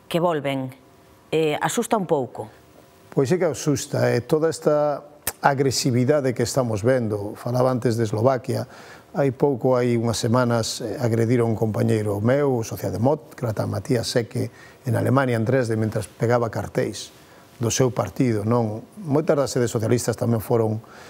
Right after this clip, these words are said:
Speaker 2: digamos, vandálicamente agredidas. A miña presidenta do grupo, Irache, eh, pois romperonlle as catro rodas, rajaron as catro rodas e puxeronlle insultos, eh, na porta da súa casa. Por lo tanto, son cousas que non queremos ver en política.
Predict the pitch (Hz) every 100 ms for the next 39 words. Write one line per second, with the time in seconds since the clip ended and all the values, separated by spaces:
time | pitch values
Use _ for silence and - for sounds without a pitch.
0 | - - 107 107 117 113 113 - - -
1 | 131 131 127 139 127 123 120 110 107 104
2 | 104 156 135 - 120 139 123 120 110 123
3 | 123 117 120 175 - 117 139 - 117 110
4 | - - - - - 113 - 104 107 -
5 | 110 107 113 107 131 120 113 101 117 -
6 | 104 123 156 120 107 - 123 110 107 107
7 | 127 123 98 - - 113 107 113 - 139
8 | - 110 - - - - - - 180 117
9 | 120 120 120 - 151 - 113 - 113 143
10 | - 113 - - - - - 143 139 156
11 | 156 170 165 - - 151 170 180 175 180
12 | 165 123 113 104 107 101 90 98 95 -
13 | -